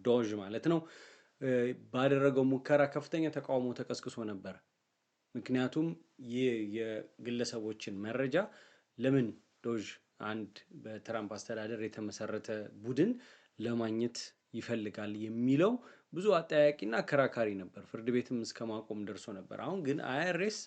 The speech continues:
እያንዳንዱ ሰው ዶክመንት ለመስጠት የኢሊጋል ህገወጥ ስደተኞችን በሚል የዛን ይሁንታ ከአይአርኤስ አግኝቷል። ስለዚህ በአሜሪካ ውስጥ ከሰባት ሚሊዮን፣ አስር ሚሊዮን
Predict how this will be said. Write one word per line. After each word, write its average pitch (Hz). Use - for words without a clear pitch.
እያንዳንዱ 160
ሰው 147
ዶክመንት 123
ለመስጠት 127
የኢሊጋል 139
ህገወጥ 139
ስደተኞችን 127
በሚል 131
የዛን 123
ይሁንታ 135
ከአይአርኤስ 113
አግኝቷል። 98
ስለዚህ 123
በአሜሪካ 131
ውስጥ 175
ከሰባት 135
ሚሊዮን፣ 127
አስር 117
ሚሊዮን 113